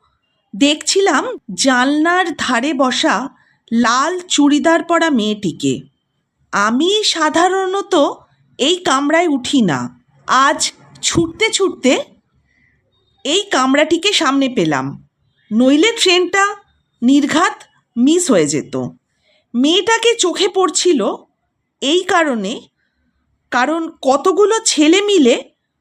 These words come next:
ওই দিকটাতে বড্ড হৈ হৈ করছিল। এমনিতে সারা ট্রেন প্রায় হালকা ভিড়,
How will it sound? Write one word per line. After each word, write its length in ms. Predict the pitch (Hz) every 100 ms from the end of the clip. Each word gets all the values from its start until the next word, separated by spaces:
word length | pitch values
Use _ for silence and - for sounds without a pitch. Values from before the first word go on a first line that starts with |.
| -
ওই 220 | 240 370
দিকটাতে 680 | 427 330 339 - 262 254 330 339
বড্ড 340 | 262 349 311 453
হৈ 340 | 349 302 311
হৈ 180 | 294 359
করছিল। 640 | 330 175 - - 135 127 123 - - _ _ _ _ _ _ _ -
এমনিতে 480 | 262 330 403 415 453
সারা 340 | 370 349 392
ট্রেন 340 | 415 427 440 427 -
প্রায় 380 | 349 320 392 440
হালকা 460 | 349 370 370 415
ভিড়, 340 | 415 311 285